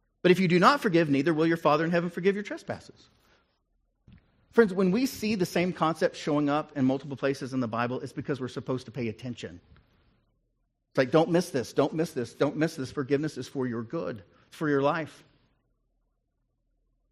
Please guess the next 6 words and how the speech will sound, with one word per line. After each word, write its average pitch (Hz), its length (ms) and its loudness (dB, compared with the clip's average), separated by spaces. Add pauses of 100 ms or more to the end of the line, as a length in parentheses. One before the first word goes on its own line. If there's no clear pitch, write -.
(480)
Mark 143 180 0
Batterson 127 340 2
writes, 120 260 -2
"Unforgiveness 135 640 -2
keeps - 380 -8
us - 340 -10